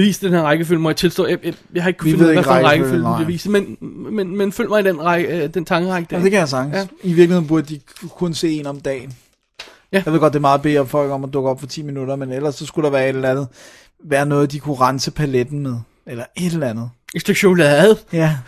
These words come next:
Speaker 2: en lille pa-, i hvert fald skulle der være en lang pause imellem hver.
Speaker 1: Exactly. Så det er bedste kortfilm live action. Jeg tror, vores, øh, <clears throat> vores penge ligger på Tuba Atlantic.
Speaker 2: Ja, det tror jeg også.
Speaker 1: Umiddelbart.
Speaker 2: Ja.
Speaker 1: Alrighty.
Speaker 2: Alrighty.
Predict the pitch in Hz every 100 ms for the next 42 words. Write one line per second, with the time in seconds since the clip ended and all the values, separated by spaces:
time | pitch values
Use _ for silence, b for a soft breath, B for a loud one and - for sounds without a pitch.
0 | - 156 170 185 151 151 165 165 196 185
1 | 190 - 180 156 160 156 170 170 147 143
2 | 147 170 143 143 127 131 - b b b
3 | 156 - 147 147 175 - B B B B
4 | B B 214 269 240 247 240 214 254 285
5 | - 240 247 262 220 233 269 269 262 277
6 | 254 - 247 220 226 220 226 208 - -
7 | 233 202 202 208 202 - 208 226 208 220
8 | 220 190 226 214 196 180 180 - 214 -
9 | _ - 156 - _ _ _ _ _ _
10 | - 135 139 101 110 - 185 196 202 -
11 | - _ _ 127 127 - 208 240 330 -
12 | b b b b 160 175 175 214